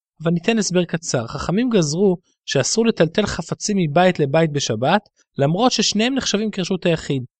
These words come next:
אלא אם כן הם השתתפו ביחד באוכל והוא נקרא עירובי חצרות. אבל את החיילים לא חייבו בעירובי חצרות,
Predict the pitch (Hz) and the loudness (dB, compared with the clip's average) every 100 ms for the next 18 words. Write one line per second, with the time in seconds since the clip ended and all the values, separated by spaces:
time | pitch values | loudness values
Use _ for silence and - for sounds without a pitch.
0 | _ - 190 202 160 - 113 110 160 _ | _ -2 2 4 2 0 -4 -4 -6 _
1 | _ 139 143 - - - 208 180 185 175 | _ -2 -2 -2 -6 -2 0 2 2 4
2 | 175 143 131 113 - 147 165 160 196 - | 2 4 4 2 -2 -2 0 0 0 0
3 | 240 233 165 175 185 - 190 160 117 _ | 0 2 2 0 -2 0 0 0 -2 _
4 | _ _ _ 123 120 117 - - 135 120 | _ _ _ -6 -4 -4 -4 -6 -4 0
5 | 175 262 254 233 _ _ - 240 262 311 | 2 2 2 0 _ _ 4 4 6 4
6 | 214 202 180 156 156 156 - 135 113 110 | 4 4 4 4 0 0 -2 -2 -2 -6